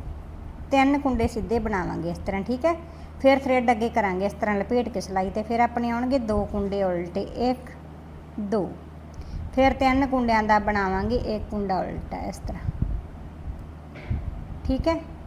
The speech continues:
ਫਿਰ ਦੋ ਕੁੰਡੇ ਉਲਟੇ, ਇੱਕ, ਦੋ,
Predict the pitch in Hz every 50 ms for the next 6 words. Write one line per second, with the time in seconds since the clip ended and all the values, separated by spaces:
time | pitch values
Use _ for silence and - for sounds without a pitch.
0 | - - - - - - - - - - - - - - 254 254 240 220 208 240
1 | 247 254 262 254 254 247 226 220 208 202 190 175 156 156 151 - - - 156 -
2 | - - - - - - - - 247 240 240 240 240 - - - - - - -
3 | - - - - - - - - - - - - - - - - - - - -
4 | - - - - - - - - - - - - - - - - - - - -
5 | - - - - - - - - - - - - - - - - - - - -
6 | - - - - - - - - - - - - - - - - - - - -
7 | - - - - - - - - - 233 208 196 214